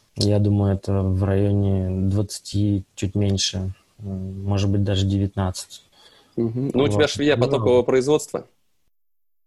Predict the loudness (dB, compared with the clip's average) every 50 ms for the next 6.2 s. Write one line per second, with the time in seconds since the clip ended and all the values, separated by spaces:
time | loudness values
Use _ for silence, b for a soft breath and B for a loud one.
0 | _ _ 0 4 4 6 6 6 4 4 4 4 2 2 0 0 0 2 2 0
1 | 0 -4 -14 _ -4 0 2 2 4 4 2 2 2 0 2 2 2 2 0 2
2 | 2 2 2 2 2 2 0 0 0 2 2 2 2 2 2 2 2 2 2 0
3 | 0 -4 -8 -8 -8 -10 -10 B B B B B B B B B B B B B
4 | 0 2 2 4 2 2 0 -2 -4 -2 -2 0 0 0 0 2 2 2 2 2
5 | 0 0 0 2 4 4 4 2 0 -2 -6 -6 -2 2 2 4 4 2 0 -2
6 | -2 -2 -6